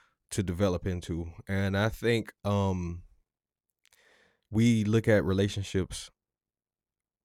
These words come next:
over, we, we, well, one thing, w-, when it comes to relationships, people love to look back over how things used to be and neglect a lot of the things that happened, the negative stuff or the bad stuff that happened, uh,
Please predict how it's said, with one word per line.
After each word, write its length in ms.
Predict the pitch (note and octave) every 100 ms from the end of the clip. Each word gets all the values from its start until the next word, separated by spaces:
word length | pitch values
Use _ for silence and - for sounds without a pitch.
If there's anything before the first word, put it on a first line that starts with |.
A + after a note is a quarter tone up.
| _ -
over, 400 | A2 G2+ G2 F#2+
we, 160 | G#2+ A2+
we, 240 | G2+ -
well, 380 | G#2 G2+ G2 - - -
one 180 | - G3+
thing, 420 | F#3+ C#3+ B2+ G#2+ _ _ -
w-, 160 | A2 -
when 160 | A2+
it 120 | A2+ A#2
comes 200 | E3 -
to 100 | B2
relationships, 640 | G2+ G#2 G2 - F#2 -
people 380 | - F3+ D3+ A#2
love 360 | G2+ G#2+ A2+ G#2
to 160 | G2+
look 320 | F#2+ G#2 E2+
back 260 | F#2+ F#2+ -
over 280 | F#2+ D#2+ E2+
how 200 | F#2+ F#2+
things 320 | F2 F#2+ F#2
used 220 | F2+ -
to 80 | F#2
be 240 | G#2+ A2+ _ _ _ _ _ _ _ _
and 440 | G#2 G#2+ G2+ G2+ -
neglect 640 | G#2 G2 F#2+ G2 G#2 G#2 -
a 60 | F#2+
lot 280 | G2 G2+ G2
of 140 | G2
the 100 | F#2+
things 360 | - G2 F#2+ F#2
that 180 | E2+
happened, 560 | F#2 F#2 - F#2+ F2+ D2+
the 100 | F#2
negative 400 | F2+ F#2 F#2 F2+
stuff 240 | - E2+ F2+
or 140 | E2
the 60 | E2+
bad 300 | D#2+ E2 F2+
stuff 200 | - E2+ -
that 120 | F2+
happened, 420 | F#2+ F2 D#2 F#2 _ - -
uh, 120 | D2+